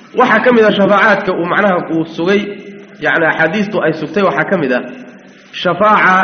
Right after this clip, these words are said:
li ahli al-kabaa'iri min ahli al-iimaan. Yacni dadka kabaa'irta iyo dunuubta waaweyn ku dhinta ee mu'miniinta ah ee loo cadaabo in uu u shafaacayo Nabigu sallallahu alayhi wasallam. Taa waa lala wadaagaa.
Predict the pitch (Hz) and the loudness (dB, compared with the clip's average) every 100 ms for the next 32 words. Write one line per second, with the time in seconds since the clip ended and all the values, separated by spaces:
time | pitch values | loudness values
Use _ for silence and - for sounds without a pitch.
0 | 185 160 190 196 180 156 160 180 190 151 | -2 -2 0 2 0 -2 -2 0 0 -2
1 | 143 165 156 143 127 120 120 110 82 - | -2 -2 -2 -2 -2 -2 -2 -4 -8 -14
2 | - - - - 135 139 147 147 190 156 | -18 -20 -20 -14 -4 0 0 -2 -4 -4
3 | 147 151 151 180 156 143 135 175 151 151 | -2 0 0 -2 -2 -2 -2 -2 0 2
4 | 151 151 - 165 156 - - - - - | 2 2 -2 -4 -4 -4 -6 -10 -18 -20
5 | - - - 139 147 151 156 156 180 160 | -20 -16 -4 -2 0 0 -2 0 -2 0
6 | 113 104 - - - - - - 147 156 | -2 -2 -6 -16 -20 -20 -20 -6 0 2
7 | 160 208 165 156 165 160 170 190 - - | 4 2 2 2 2 4 2 0 -6 -16
8 | - - - 214 208 160 160 165 147 156 | -18 -20 -4 -2 0 -2 -4 -4 -2 0
9 | 131 127 135 131 120 123 120 117 110 104 | 0 0 -2 -2 -4 -2 -2 -2 -6 -8
10 | 101 98 82 - - 175 180 156 160 135 | -8 -10 -10 -10 -2 2 2 2 2 0
11 | 110 101 | -2 -6